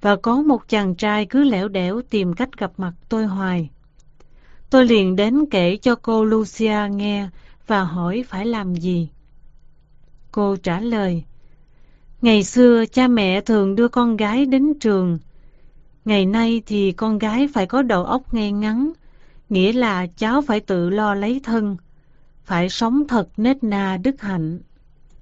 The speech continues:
Sau khi kết hôn, tôi cũng thường đến gặp cô, nhất là khi có những xích mích cãi cọ với chồng tôi. Những lúc ấy, cô nói với tôi, 'Khi nào cháu tức giận với chồng,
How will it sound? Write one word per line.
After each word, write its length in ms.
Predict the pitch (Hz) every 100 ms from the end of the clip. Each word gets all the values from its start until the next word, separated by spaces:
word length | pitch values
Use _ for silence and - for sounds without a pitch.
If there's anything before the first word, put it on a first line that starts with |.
| - - - - -
Sau 300 | - 254 226
khi 320 | 220 220 214
kết 240 | 202 269 277
hôn, 400 | 226 220 208 196 - - - -
tôi 140 | - 269
cũng 260 | 202 214
thường 360 | 247 226 196 185
đến 240 | 196 262
gặp 180 | 262 202 - -
cô, 380 | 226 214 208 185 - - - - -
nhất 220 | 277 302
là 260 | 240 208 190 180
khi 200 | 220 214
có 120 | 262
những 320 | 285 196 175
xích 260 | 208 294 277
mích 260 | 285 294
cãi 220 | - 165 185
cọ 360 | 202 165 165
với 120 | 196 269
chồng 320 | 240 185 175 175
tôi. 360 | 196 196 185 - - - - - - - -
Những 300 | 190 180 220
lúc 180 | 277 277
ấy, 420 | 202 208 254 311 - - - -
cô 200 | - 214
nói 280 | 202 190 226 226
với 140 | 262
tôi, 460 | 262 220 202 190 180 - - - - - - - _ - - -
'Khi 200 | - 247
nào 400 | 220 202 185 175 175
cháu 140 | 240 262
tức 200 | 320 311
giận 320 | - 180 165 185
với 160 | 254
chồng, 440 | 269 226 202 170